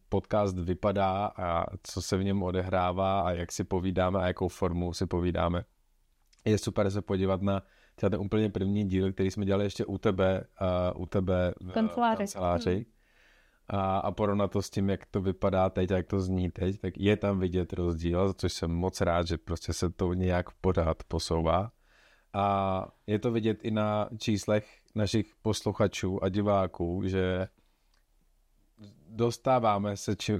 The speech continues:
Speaker 1: kdy-, čím dál tím většímu množství lidí a máme možnost pomoct čím dál tím většímu množství lidí a to je super. Co je ten důvod, proč vlastně pořád pokračuješ tady v tom,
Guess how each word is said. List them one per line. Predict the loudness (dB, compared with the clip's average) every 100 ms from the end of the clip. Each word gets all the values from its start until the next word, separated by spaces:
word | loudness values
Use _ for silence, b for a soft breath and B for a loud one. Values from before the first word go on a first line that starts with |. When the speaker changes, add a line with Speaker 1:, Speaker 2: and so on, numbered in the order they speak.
| 0
Speaker 1:
kdy-, | -2
čím | -2 -2 2
dál | 2
tím | 0 0
většímu | 0 0 0
množství | 0 -2 -2 0
lidí | 2 2 0 0 -2 -2
a | -2
máme | 0 0
možnost | 0 0 0 0 -2 -6 _ _ _
pomoct | 0 2 2 -2
čím | -2 2
dál | 2
tím | 2 -2
většímu | -2 -2 -2
množství | -2 -2 0
lidí | 2 0 -2
a | 0 -2 -4 _
to | 0
je | 2
super. | 0 -2 0 -2 -4 _ _ _ _ _ b b b b b b b b
Co | -4 2
je | 2 2
ten | -2 -2 -6
důvod, | -2 0 2 2 0 -4 -2
proč | 0 0 -4 -8 -2
vlastně | -2 0
pořád | 0 2 2
pokračuješ | 0 -2 2 0 0 -2 -2
tady | -2 -2
v | -2
tom, | 0 0 0 -2